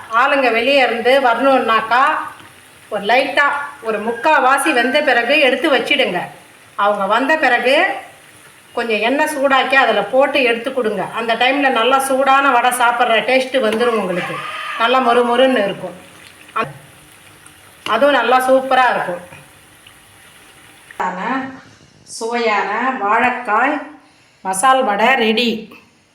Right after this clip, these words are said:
நீங்களும் செஞ்சு பாருங்க. பிடிச்சிருந்தா லைக் பண்ணுங்க, சப்ஸ்கிரைப் பண்ணுங்க. பார்க்கறதான் பார்க்கறீங்க, அந்த சப்ஸ்கிரைப் பட்டனும் லைக் பட்டனும் கொஞ்சம் டச் பண்ணிட்டு பாருங்க.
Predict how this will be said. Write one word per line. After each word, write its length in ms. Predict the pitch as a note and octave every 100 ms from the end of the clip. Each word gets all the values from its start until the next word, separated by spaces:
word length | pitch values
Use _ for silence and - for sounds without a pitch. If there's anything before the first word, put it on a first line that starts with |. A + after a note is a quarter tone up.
| _ _ _ -
நீங்களும் 680 | G3+ A3 A3 A3+ D4+ E4 -
செஞ்சு 400 | B3+ C#4+ D4+ D4
பாருங்க. 720 | A#3+ A#3+ A#3 G#3+ G#3 G#3 G#3 - - _ _ _ _ _ _ _ -
பிடிச்சிருந்தா 600 | B3 A#3+ D4+ C4 A3 G#3+ G#3+ G#3 - F#3+
லைக் 260 | G#3+ C4 -
பண்ணுங்க, 640 | A#3+ G#3 G3 G3 G3 F#3+ G3
சப்ஸ்கிரைப் 500 | G3+ - C#4 C#4 C4+
பண்ணுங்க. 640 | A3 G#3 G3+ G3+ G3+ G3 G3+ - - _ _ -
பார்க்கறதான் 540 | C4+ C#4+ C4 C4 C4 C4
பார்க்கறீங்க, 420 | A3+ A#3 A3+ A3+
அந்த 240 | A3+ A3
சப்ஸ்கிரைப் 540 | G#3+ A#3+ A#3+ D#4 C#4+ A#3
பட்டனும் 540 | A3+ A#3+ C4 D#4 C#4+
லைக் 220 | C4 -
பட்டனும் 320 | B3 A3+ A#3+
கொஞ்சம் 260 | A#3 A#3 A3+
டச் 240 | D#4 D4+
பண்ணிட்டு 340 | D#4 D4 C#4+ C#4+
பாருங்க. 480 | C4+ B3 A#3 A3